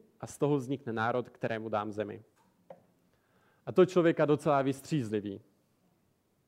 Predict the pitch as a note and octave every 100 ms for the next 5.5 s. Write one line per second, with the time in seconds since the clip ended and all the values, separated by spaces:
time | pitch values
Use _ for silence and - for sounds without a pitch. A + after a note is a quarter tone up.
0 | _ _ _ _ _ _ _ _ _ _
1 | - C#3+ D#3 C#3 D#3+ D3+ C#3+ C#3+ D3 B2
2 | B2 C#3+ B2+ B2+ C3 B2+ B2 B2+ B2 A#2+
3 | _ _ - C3+ F#3+ F3 C#3+ D3 D3 -
4 | - C#3 C#3+ C3+ C3+ C3+ C3+ A#2 B2+ -
5 | B2+ A#2 A2+ A2+